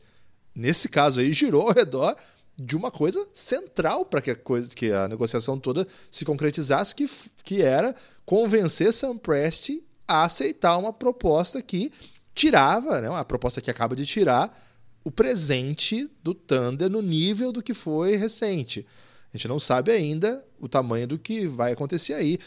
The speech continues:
A gente tá falando que acabou de chegar lá um jogador de vinte pontos por jogo no auge, que é o Gallinari, e uma, um jogador que foi escolhido na escolha onze do draft passado e que foi titular o ano todo e jogou muito bem.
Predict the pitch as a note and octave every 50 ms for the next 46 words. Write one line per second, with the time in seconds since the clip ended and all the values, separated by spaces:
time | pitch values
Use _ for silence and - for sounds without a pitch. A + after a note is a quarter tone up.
0 | - - - C3 A2 - A#2+ A#2+ C3+ B2+ B2+ C3+ - - - C#3+ B2+ C3 D3 -
1 | - A#3+ G3 D#3 C#3 E3 F#3+ A3 F#3+ C#3+ C3+ D3+ C#3+ B2+ A2+ C3+ F#3 - - -
2 | D#4 D#4+ - - - D4+ F3 C#3+ C#3+ F3 A#3 F4 A4 G4 D3+ D3+ F3 F3 B2+ A2
3 | G#2 - - G2+ G#2 G#2 A2+ - A#3+ F#3 C#3+ C3+ C#3+ E3+ A#3+ - - - - _
4 | _ _ _ - C3+ B2+ C#3 D#3+ G3+ A#3 A#3+ G#3 E3+ C#3+ B2 A2 A2 A#2 A#2 A#2
5 | A#2+ A#2 C#3+ C3+ B2+ A#2 B2 - - - F3 - - D3 C#3 C#3 C#3+ C#3 C3 A#2+
6 | - - C#3 B2+ C3+ B2 A2+ A2+ A#2 C#3 G#3 F#3+ D#3 B2 A#2 A2+ A2 A2+ G#2 G2+
7 | - - - C3+ B2+ A#2+ - A#2+ B2 E3+ F#3 - - - - _ _ _ - D#3
8 | - - - F3+ D#3+ - - - - A3 E3+ C#3 C3+ F3 A#3+ A3+ F#3+ E3+ D#3+ D3+
9 | C3+ - - A#2+ B2 D#3+ A3 A3+ E4 E4 D#4+ A#3 E3 C3+ C#3 C3+ D#3 C#3+ C3 E3+
10 | - - C#4 D3+ C#3+ B2